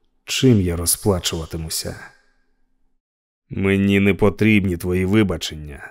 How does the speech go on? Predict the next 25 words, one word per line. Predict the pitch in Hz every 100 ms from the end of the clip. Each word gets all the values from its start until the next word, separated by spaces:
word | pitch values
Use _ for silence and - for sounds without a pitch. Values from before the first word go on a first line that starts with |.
| _
тим | 95 98
більше | 92 - 101
за | 101
те, | - 92
що | - 90
тобі | 98 95
страшно. | - 98 87 80 - 76 - _ _ _ _
Ким | - 104 107
би | 107
ми | 110
були, | 107 120 123
якби | 107 95 98 104
не | 104
страх? | - 120 98 71 - -
Скаженими | - - 98 95 101 101 101 95
псами, | - - 113 110 92
чиї | - 107 107
морди | 113 117 104 107
вкриті | - 120 107 110
піною, | - 131 110 101 101
а | 104
стегна | - 120 113 117
ззаду | 107 113 113 113
закаляні | 110 113 123 110 113 120
лайном. | 120 123 123 104 78